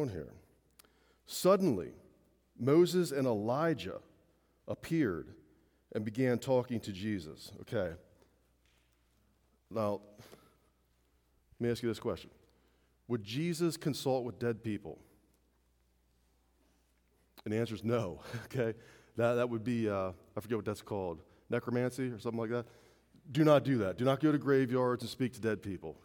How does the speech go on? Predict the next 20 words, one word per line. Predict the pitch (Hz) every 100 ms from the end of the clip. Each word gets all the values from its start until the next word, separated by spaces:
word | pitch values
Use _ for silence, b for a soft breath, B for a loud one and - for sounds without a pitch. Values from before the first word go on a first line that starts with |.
| -
okay? | 104 101 - _
Do | 113
not | 113 110
do | 104 98
that. | 85 67 - b b b b b b
So | - 104
Jesus | 151 170
can't | - 165 143
do | 131 131
that | 120
because | 127 107
it's | 107
a |
sin. | 90 - 127 87 - b b b b _ _ _ _ - 127
Do | 139
you | 135
believe | 156 196 175
that | 160
Moses | 147 151 160 160 151
and | 123